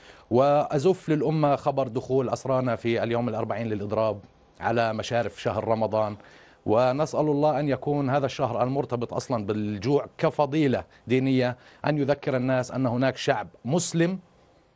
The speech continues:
آه، له أسرى مضربون عن الطعام وله أمة تتآمر عليه. وأقول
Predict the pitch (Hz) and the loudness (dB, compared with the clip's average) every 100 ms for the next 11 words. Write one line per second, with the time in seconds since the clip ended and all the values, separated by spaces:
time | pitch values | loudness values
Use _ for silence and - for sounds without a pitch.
0 | _ _ _ _ _ - 135 135 135 143 | _ _ _ _ _ -2 0 2 0 0
1 | 135 139 - 143 131 127 127 135 120 131 | 2 2 0 -2 0 0 -2 -2 -2 -4
2 | - 123 135 135 127 123 120 117 135 120 | -2 0 0 0 -2 -2 0 0 -2 -2
3 | 123 139 131 123 117 117 117 131 120 107 | -2 0 0 0 -2 -4 -2 0 0 0
4 | 127 156 143 - - - - 123 156 165 | 0 -2 -4 -16 -20 -20 -6 2 4 4
5 | 156 - 156 - 208 185 180 | 2 0 0 2 4 4 2